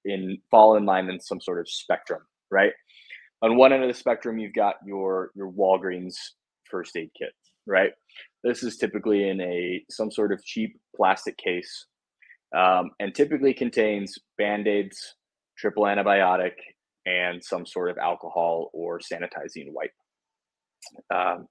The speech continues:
typically, a triple antibiotic is not very much. Typically,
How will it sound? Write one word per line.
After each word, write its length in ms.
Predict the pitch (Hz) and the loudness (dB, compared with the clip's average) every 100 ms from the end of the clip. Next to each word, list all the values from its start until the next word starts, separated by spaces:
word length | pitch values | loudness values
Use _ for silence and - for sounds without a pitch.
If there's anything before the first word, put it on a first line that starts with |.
| - | -4
typically, 640 | 95 98 90 95 95 92 - - - - _ _ - | -2 0 2 2 2 0 -8 -20 -20 -20 _ _ -4
a 20 | |
triple 240 | - 113 117 | 4 8 10
antibiotic 560 | 113 113 110 107 107 | 10 10 8 6 2
is 100 | 98 | -4
not 140 | 104 92 | -6 -4
very 160 | 95 | -2
much. 340 | 110 143 - - - - | 0 0 -2 -10 -12 -12
Typically, 840 | 110 101 92 98 98 95 98 - | -10 -6 -4 -4 -2 -2 -4 -6